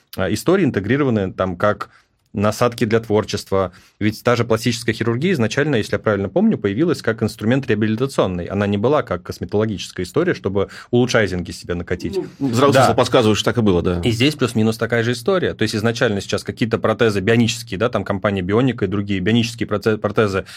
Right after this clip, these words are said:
Speaker 1: и всё более усложнённые существуют как реабилитационный инструмент, а в конечном счёте они придут как раз к лонгливити, как мне кажется, формату, когда это будет уже, а, усилением тебя, усилением твоих костылём, да, таким, если можно выз-, выразиться, кибернетическим.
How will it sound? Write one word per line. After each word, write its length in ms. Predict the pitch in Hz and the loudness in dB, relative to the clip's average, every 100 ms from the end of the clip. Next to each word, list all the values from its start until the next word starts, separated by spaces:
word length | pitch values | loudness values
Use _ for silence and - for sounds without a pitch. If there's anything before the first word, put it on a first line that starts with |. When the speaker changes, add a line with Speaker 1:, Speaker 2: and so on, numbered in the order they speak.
| - | -6
Speaker 1:
и 60 | 110 | -4
всё 200 | - 117 | 0 2
более 280 | 113 120 101 | 4 4 4
усложнённые 520 | 101 107 104 113 98 | 0 -2 2 2 2
существуют 460 | - 107 - 113 - | -2 -6 -2 -2 0
как 180 | 104 | -2
реабилитационный 560 | 107 98 101 110 190 220 | -2 -4 -4 -2 2 2
инструмент, 540 | 147 - 101 90 82 _ _ _ - | 0 -2 -2 -2 -4 _ _ _ -6
а 140 | 101 | -4
в 80 | 90 | -2
конечном 360 | - 110 123 165 | -2 -2 -2 -2
счёте 260 | 120 104 | -2 0
они 160 | 95 98 | -2 -2
придут 260 | 98 107 - | -2 -4 -2
как 180 | 127 | -2
раз 180 | 101 92 | -2 -2
к 200 | - 104 | -2 0
лонгливити, 680 | 98 107 101 113 143 - 90 - - | 2 2 2 0 0 -2 -6 -8 -8
как 160 | 101 | -4
мне 80 | 104 | -2
кажется, 320 | - 95 87 | 0 -2 -2
формату, 380 | - 98 123 131 | -2 0 0 0
когда 240 | - 92 107 | -4 0 0
это 160 | 131 | 0
будет 260 | 107 113 104 | -2 -2 -2
уже, 320 | 98 110 117 - - - | 2 2 2 -4 -18 -14
а, 460 | - 101 101 101 98 - | -2 2 4 4 2 0
усилением 720 | 113 - 117 120 101 95 90 | -4 0 2 4 2 -2 -4
тебя, 420 | - 101 95 104 | -4 -2 2 2
усилением 640 | 123 107 107 110 110 98 | 0 -2 0 2 2 2
твоих 400 | 95 104 104 95 - - | 0 0 0 -2 -6 -6
костылём, 640 | - - 139 113 98 131 - | -4 0 2 4 4 0 0
да, 220 | 107 139 | 2 2
таким, 240 | 139 107 104 | 2 0 0
если 180 | - | 0
можно 220 | 107 104 101 | 0 0 0
выз-, 220 | 104 101 | 0 0
выразиться, 400 | 107 107 90 - | 0 0 -4 -10
кибернетическим. 920 | - 117 110 117 117 101 - 98 90 | -2 0 2 2 0 -4 -4 -6 -6